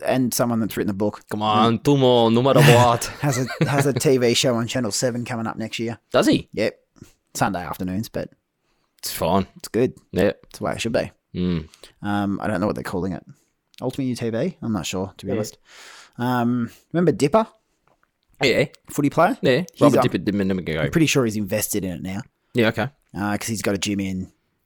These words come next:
Speaker 1: Doncaster.
Speaker 2: Mm.
Speaker 1: One, his, his gym.
Speaker 2: Mm.
Speaker 1: It's Ultimate U one.
Speaker 2: Mm.
Speaker 1: Uh,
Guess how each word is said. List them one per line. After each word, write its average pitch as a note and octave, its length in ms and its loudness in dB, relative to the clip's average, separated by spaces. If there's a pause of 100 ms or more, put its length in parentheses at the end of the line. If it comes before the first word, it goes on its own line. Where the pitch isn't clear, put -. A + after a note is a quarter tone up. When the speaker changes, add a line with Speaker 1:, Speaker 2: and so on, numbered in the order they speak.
(600)
Speaker 1:
Doncaster. B2 520 -4 (200)
Speaker 2:
Mm. B2 260 -2 (360)
Speaker 1:
One, F#2+ 280 -8
his, G2+ 360 -6
his A2+ 260 -4
gym. C#3 280 -2 (140)
Speaker 2:
Mm. B2 120 0
Speaker 1:
It's A#2 100 -2
Ultimate G2+ 280 0
U G#2 140 -2
one. D#3+ 160 -2 (180)
Speaker 2:
Mm. B2+ 220 -2 (220)
Speaker 1:
Uh, G#2 580 -4